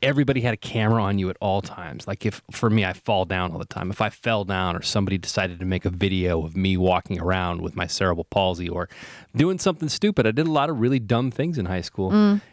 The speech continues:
Speaker 1: And then it <laughs> haunts you online at all times.
Speaker 2: Yeah, we're lucky we escaped that. I
Speaker 1: Um,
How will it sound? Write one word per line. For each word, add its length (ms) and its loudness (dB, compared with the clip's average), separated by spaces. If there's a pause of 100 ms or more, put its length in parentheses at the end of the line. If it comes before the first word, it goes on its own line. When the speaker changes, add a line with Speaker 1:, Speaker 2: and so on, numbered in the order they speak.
Speaker 1:
And 160 4
then 100 4
it 100 0
<laughs> 20 -4
haunts 420 2
you 120 6
online 680 0
at 160 -6
all 300 4
times. 640 -2
Speaker 2:
Yeah, 140 4
we're 160 4
lucky 320 4
we 140 2
escaped 380 -2
that. 300 2
I 160 4
Speaker 1:
Um, 60 2